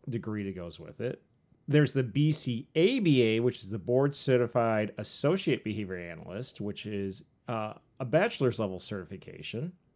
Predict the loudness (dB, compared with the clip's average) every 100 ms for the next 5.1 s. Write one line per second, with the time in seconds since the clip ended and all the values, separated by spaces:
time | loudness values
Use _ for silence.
0 | _ _ _ _ 0 4 4 4 2 0
1 | 2 0 2 6 6 6 4 2 0 0
2 | 2 2 0 -2 -4 -2 -4 -2 -4 0
3 | 0 2 0 0 2 2 2 -4 -2 0
4 | 0 -4 -6 -6 0 0 0 -4 -6 -8